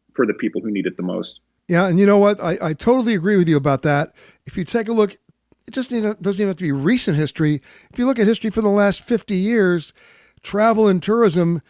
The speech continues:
Speaker 2: is one of the most effective tools of breaking down barriers, of opening doors. And without singing Kumbaya, 'cause I won't do it on the air,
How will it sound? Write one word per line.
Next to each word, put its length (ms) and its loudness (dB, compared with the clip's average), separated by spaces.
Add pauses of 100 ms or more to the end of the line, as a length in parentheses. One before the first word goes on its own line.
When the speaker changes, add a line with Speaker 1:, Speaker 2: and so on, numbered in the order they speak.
(300)
Speaker 2:
is 200 -2 (160)
one 160 -2
of 40 2
the 60 4
most 220 2
effective 580 -2
tools 480 2
of 260 -4
breaking 380 0
down 240 0
barriers, 480 -4 (420)
of 240 0
opening 440 2
doors. 480 0 (340)
And 400 -2 (100)
without 300 0
singing 380 -2
Kumbaya, 580 2
'cause 140 -2
I 80 2
won't 240 0
do 100 2
it 80 2
on 120 2
the 120 0
air, 300 0